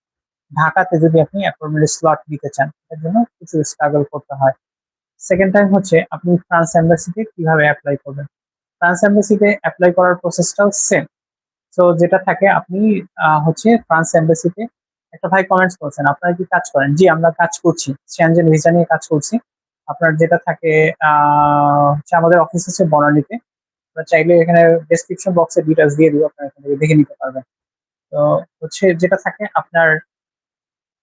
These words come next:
আহ, ফ্রান্স এম্বাসির প্রবলেমের জায়গা যেটা, সেটা হচ্ছে এখানে অ্যাপ্লি-, অ্যাপ্লিকেশনে অ্যাভেলেবল স্লট পাওয়া যায় মোটামুটি আপনার এক সপ্তাহ বা দুই সপ্তাহের ভিতরে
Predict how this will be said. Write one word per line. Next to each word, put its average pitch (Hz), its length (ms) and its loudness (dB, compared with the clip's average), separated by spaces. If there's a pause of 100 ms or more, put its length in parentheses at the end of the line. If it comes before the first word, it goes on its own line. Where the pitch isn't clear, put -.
(380)
আহ, 147 500 2 (760)
ফ্রান্স 202 400 -2
এম্বাসির 208 520 2
প্রবলেমের 185 440 2
জায়গা 156 240 2
যেটা, 151 240 -4
সেটা - 320 -18
হচ্ছে - 240 -6 (580)
এখানে 196 360 0 (560)
অ্যাপ্লি-, 190 420 0
অ্যাপ্লিকেশনে 190 760 2
অ্যাভেলেবল 180 440 2
স্লট 151 420 0 (340)
পাওয়া 165 200 2
যায় 139 180 -2 (180)
মোটামুটি 175 400 2
আপনার 175 320 -2
এক - 120 -8
সপ্তাহ 175 320 -10
বা 170 60 4
দুই 165 120 4
সপ্তাহের 165 360 -4
ভিতরে 165 260 -2